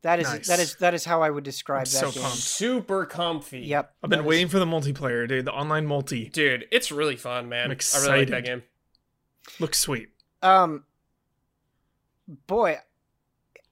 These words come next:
Speaker 1: c-, both of you guys saying that the comedy isn't there. I feel like
Speaker 2: Yeah.
Speaker 1: I feel like people need to study Psychonauts a little bit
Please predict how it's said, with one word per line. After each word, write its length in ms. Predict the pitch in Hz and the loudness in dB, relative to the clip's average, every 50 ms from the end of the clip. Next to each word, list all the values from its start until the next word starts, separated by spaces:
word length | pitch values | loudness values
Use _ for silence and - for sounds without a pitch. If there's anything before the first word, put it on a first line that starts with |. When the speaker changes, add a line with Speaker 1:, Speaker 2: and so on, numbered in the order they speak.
| _ _ _ _ - | _ _ _ _ -16
Speaker 1:
c-, 400 | - - - _ _ - 170 - - | -14 -14 -14 _ _ -20 -20 -20 -14
both 340 | 147 143 175 220 277 - 285 | -4 2 2 2 2 2 -2
of 100 | 190 147 | -6 -6
you 120 | 151 147 | -6 -4
guys 260 | 135 143 139 135 131 - | -2 0 0 0 -2 -4
saying 360 | - 170 165 156 147 139 135 | -4 -2 -2 -2 -2 -4 -6
that 200 | 131 135 127 127 | -8 -10 -10 -10
the 60 | 143 | -12
comedy 460 | - - - 151 156 156 143 139 131 | -12 -8 -4 -4 -4 -4 -4 -6 -6
isn't 260 | 135 135 139 131 - - | -8 -8 -10 -12 -10 -8
there. 220 | 131 131 127 120 | -6 -4 -4 -4
I 80 | 123 120 | -6 -8
feel 200 | - - 202 254 | -8 -8 -8 -4
like 500 | 247 214 202 165 - - - 147 135 - | -4 -4 -4 -4 -8 -14 -18 -16 -12 -10
Speaker 2:
Yeah. 460 | 139 127 120 120 117 117 117 117 117 | -8 -8 -8 -8 -10 -12 -12 -14 -14
Speaker 1:
I 760 | - _ - - - - - _ _ _ _ _ _ _ _ | -18 _ -18 -18 -18 -18 -20 _ _ _ _ _ _ _ _
feel 140 | - 220 240 | -14 -12 -10
like 120 | 208 - - | -10 -10 -8
people 260 | 202 208 - 180 160 | -8 -8 -8 -8 -8
need 120 | 170 160 | -8 -8
to 60 | 151 | -8
study 280 | 135 - - 170 156 151 | -8 -8 -8 -8 -8 -8
Psychonauts 300 | 139 - - 151 151 147 | -8 -6 -4 -4 -4 -4
a 40 | 160 | -4
little 40 | |
bit 20 | 135 | -4